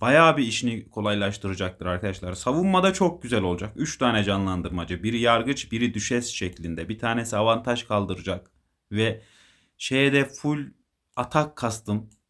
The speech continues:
damata. Hani, e, zaten tek yeme şansı yok. En azından rakibe bir vuruş yapacak. Tek yese dahi, yani ikinci ölüşünde dahi canlandırmacılar onu tekrar canlandıracak.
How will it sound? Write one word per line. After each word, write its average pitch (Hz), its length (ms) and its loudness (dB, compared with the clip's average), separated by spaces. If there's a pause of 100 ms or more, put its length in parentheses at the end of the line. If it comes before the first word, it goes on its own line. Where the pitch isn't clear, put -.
(220)
damata. 101 720 -2
Hani, 95 160 -4
e, 87 680 -6
zaten 110 440 0
tek 123 260 -6
yeme 123 180 2
şansı 127 400 -2
yok. 156 240 -2
En 175 120 2
azından 120 420 2
rakibe 151 500 0
bir 147 160 0
vuruş 127 380 -4
yapacak. 120 500 -6 (1800)
Tek 147 240 -8
yese 143 240 0
dahi, 110 560 0
yani 98 260 -2
ikinci 147 440 0
ölüşünde 117 460 0
dahi 131 240 0
canlandırmacılar 127 840 2
onu 123 200 2
tekrar 123 420 2
canlandıracak. 87 720 -6